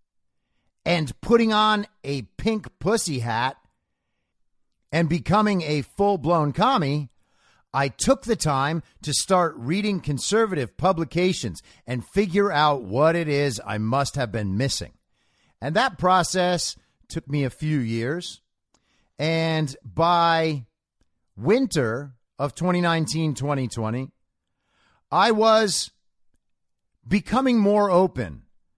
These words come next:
to the possibility of voting for Trump. In fact, I said to people, this is even within the Hollywood community, I said very clearly, "If Bernie Sanders is the nominee, I'm voting for Donald Trump because I will never vote a socialist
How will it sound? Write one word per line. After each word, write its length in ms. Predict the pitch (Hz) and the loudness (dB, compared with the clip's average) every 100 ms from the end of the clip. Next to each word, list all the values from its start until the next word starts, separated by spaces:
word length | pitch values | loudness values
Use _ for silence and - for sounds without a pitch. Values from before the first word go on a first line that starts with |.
| _ _ | _ _
to 140 | 165 | -2
the 80 | 165 | -2
possibility 720 | 143 180 165 165 160 160 147 | 2 2 2 0 0 0 0
of 80 | 120 | 0
voting 260 | 135 131 117 | 0 -2 -4
for 100 | 120 | -4
Trump. 300 | 143 117 - | -2 -4 -4
In 120 | 127 | -2
fact, 260 | 185 196 - | 0 0 0
I 180 | 165 165 | 0 0
said 340 | - 269 208 | 0 -2 -2
to 80 | 147 | -4
people, 320 | 127 127 123 | -6 -6 -6
this 180 | 143 156 | -6 -6
is 160 | 131 | -8
even 340 | 165 165 180 143 | -6 -2 0 0
within 460 | 139 156 165 131 - _ _ | 0 0 0 -2 -4 _ _
the 100 | 135 | 0
Hollywood 380 | 143 160 147 139 | 2 2 2 0
community, 480 | 127 139 196 147 123 | -2 -2 0 -2 -2
I 180 | 117 127 | -2 -4
said 480 | - 202 185 123 - _ - | -4 -2 -2 -4 -10 _ -4
very 320 | 113 170 165 | 2 2 0
clearly, 500 | - 175 170 123 110 _ - | 0 0 2 0 -4 _ -12
"If 140 | 117 | -8
Bernie 300 | 85 156 190 | -2 0 2
Sanders 420 | - 180 175 147 | 0 0 0 -2
is 100 | 131 | -4
the 100 | 113 | -4
nominee, 680 | 127 131 127 127 156 117 98 - _ _ - | -2 -2 -2 -2 -4 -4 -8 -14 _ _ -6
I'm 260 | 120 143 120 | -2 -2 0
voting 280 | 123 123 | -2 -2
for 100 | 117 | -6
Donald 360 | 123 127 123 117 | -4 -2 -2 -4
Trump 320 | - 151 113 | -2 -2 -2
because 300 | 123 107 123 | -6 -6 -6
I 240 | 104 120 135 | -4 -2 -2
will 220 | 127 120 | -2 -2
never 400 | 113 131 139 123 | -2 -2 -2 -2
vote 260 | 123 127 113 | -2 -2 -4
a 120 | 117 | -6
socialist 640 | - 143 131 113 98 - | -2 -2 -2 -6 -10 -14